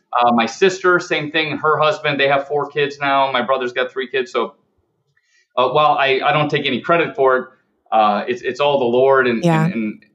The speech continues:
Speaker 1: and really my wife and her parents who are the true spiritual heritage in, in our family.
Speaker 2: Mm.
Speaker 1: Uh,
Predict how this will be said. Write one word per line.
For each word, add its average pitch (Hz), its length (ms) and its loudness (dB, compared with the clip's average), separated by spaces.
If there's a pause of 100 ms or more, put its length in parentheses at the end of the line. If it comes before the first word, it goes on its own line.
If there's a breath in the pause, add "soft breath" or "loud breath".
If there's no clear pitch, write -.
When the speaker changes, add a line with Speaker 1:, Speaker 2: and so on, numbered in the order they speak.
(160)
Speaker 1:
and 110 120 -6
really 135 200 4
my 120 160 2
wife 135 400 0
and 117 100 -4
her 143 260 -2
parents 127 360 -4
who 127 100 -2
are 117 60 2
the 110 260 -2
true - 280 -8
spiritual 123 480 0
heritage 117 480 0
in, 110 120 -4
in 110 120 -8
our 98 180 -6
family. 120 340 0
Speaker 2:
Mm. 185 640 6
Speaker 1:
Uh, 104 100 4